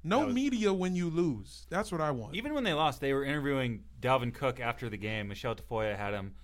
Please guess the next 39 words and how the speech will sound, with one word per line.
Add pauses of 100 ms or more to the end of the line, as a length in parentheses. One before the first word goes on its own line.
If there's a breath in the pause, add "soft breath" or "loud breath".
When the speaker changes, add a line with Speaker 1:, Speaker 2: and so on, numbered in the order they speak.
(380 soft breath)
Speaker 2:
and
she
was
like,
"How
did
it
feel
to
share
a
field
with, (300)
uh, (120)
Ezekiel
Elliott? (380)
Must
have
been
special
for
you."
Speaker 1:
You're
like,
Speaker 2:
What
the
Speaker 1:
"Uh,
Speaker 2:
hell
kind
of
question
Speaker 1:
yeah,
Speaker 2:
is
Speaker 1:
I
Speaker 2:
that?
Speaker 1:
beat
his
ass."
Speaker 2:
Yeah.